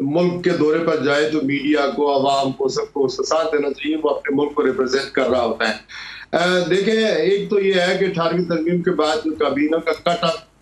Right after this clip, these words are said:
कट ऑफ जो, अ, जो, जो लिमिट थी वो फ़ोर्टी नाइन की है। इमरान खान साहब, अ, ने फिफ्टी वन, अ, जो है वो वजीर या,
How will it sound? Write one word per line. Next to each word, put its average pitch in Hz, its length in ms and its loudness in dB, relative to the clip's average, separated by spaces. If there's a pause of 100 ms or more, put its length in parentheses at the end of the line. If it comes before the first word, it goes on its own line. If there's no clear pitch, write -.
(120)
कट 170 300 0
ऑफ 160 280 -2
जो, 135 400 2
अ, 123 200 -2
जो, 117 320 0
जो 131 160 0
लिमिट 175 360 2
थी 151 320 0
वो 139 160 0
फ़ोर्टी 139 440 0
नाइन 131 380 2
की 120 200 -2
है। 110 300 -2 (380)
इमरान 180 380 2
खान 233 100 0
साहब, 208 440 -2
अ, 170 1160 0 (100)
ने 190 300 2
फिफ्टी 185 680 -4
वन, 180 400 0
अ, 123 580 -2
जो 143 220 0
है 147 260 2
वो 135 200 0
वजीर 139 540 0
या, 139 160 2